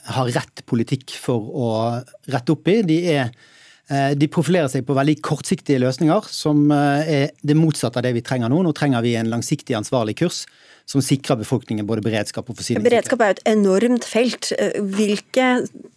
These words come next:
Speaker 2: eh, liksom, felter er det dere mener at Senterpartiet særlig sikter på? Du sa klimapolitikk, men, og, og selvforsyning, da snakker du om mat og medisiner?
Speaker 1: Eh, det stemmer,
Speaker 2: Eller?
Speaker 1: og så kan man også legge til, eh,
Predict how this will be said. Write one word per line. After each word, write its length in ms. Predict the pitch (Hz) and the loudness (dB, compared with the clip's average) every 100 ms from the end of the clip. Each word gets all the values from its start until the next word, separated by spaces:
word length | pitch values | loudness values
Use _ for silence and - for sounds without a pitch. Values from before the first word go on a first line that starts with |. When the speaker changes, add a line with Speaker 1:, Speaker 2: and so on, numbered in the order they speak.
| - 180 - - | -14 -14 -2 2
Speaker 2:
eh, 180 | 220 | 2
liksom, 260 | 220 233 226 | 2 2 0
felter 420 | - 254 - - | 0 0 0 0
er 80 | 202 | 0
det 60 | 180 | 2
dere 120 | 196 | 2
mener 220 | 208 160 180 | 2 2 0
at 60 | - 180 | -2 -4
Senterpartiet 420 | - 160 - 175 180 | -2 -6 -4 -4 -2
særlig 240 | 165 165 | 0 0
sikter 220 | 202 - | -4 -6
på? 120 | - | -2
Du 80 | 202 | -2
sa 160 | 202 208 | 2 0
klimapolitikk, 760 | 202 175 165 196 185 185 208 - | 0 0 2 0 -2 -2 -2 0
men, 180 | 196 196 - - | 0 0 -6 -4
og, 180 | 214 208 | 0 0
og 80 | 208 | 0
selvforsyning, 540 | - 208 - 190 196 | 0 0 0 2 4
da 60 | 196 | 2
snakker 200 | 196 196 | 0 0
du 60 | 196 | 2
om 80 | 196 | 2
mat 420 | 214 330 - - - - - - | 4 2 -2 -12 -14 -20 -14 -4
og 80 | 202 | 0
medisiner? 500 | 190 202 190 196 339 427 _ _ _ _ _ _ _ _ _ _ _ _ - | 2 2 2 4 2 0 _ _ _ _ _ _ _ _ _ _ _ _ -2
Speaker 1:
Eh, 300 | 135 139 143 | 0 2 2
det 100 | 151 | 2
stemmer, 260 | 139 151 226 | 2 2 2
Speaker 2:
Eller? 100 | 202 | 0
Speaker 1:
og 100 | 160 | -4
så 180 | - 185 185 196 | -2 0 0 -2
kan 140 | 175 175 | -2 0
man 100 | 147 | 0
også 180 | 139 208 | 2 0
legge 280 | 131 135 131 | 2 0 0
til, 420 | 165 139 123 117 | 0 2 2 0
eh, 360 | 113 110 113 | 0 -2 -4